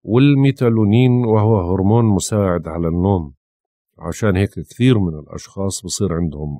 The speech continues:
أرق أو قلق أو عدم الرغبة في النوم، بحبوا يسهروا في فترة وجود القمر في الحوت.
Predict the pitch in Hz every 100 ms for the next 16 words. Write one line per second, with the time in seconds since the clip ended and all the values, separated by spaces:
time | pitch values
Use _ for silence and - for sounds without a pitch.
0 | - 120 117 - - 80 - 113 123 123
1 | _ _ _ _ _ _ _ - 123 135
2 | 127 _ _ - 104 107 101 85 98 95
3 | 92 78 80 80 110 123 120 95 - 85
4 | 80 82 120 - 107 120 127 127 - -
5 | 95 85 80 95 82 - 101 90 80 82
6 | 80 80 78 71 87 87 82 - 80 -
7 | - 76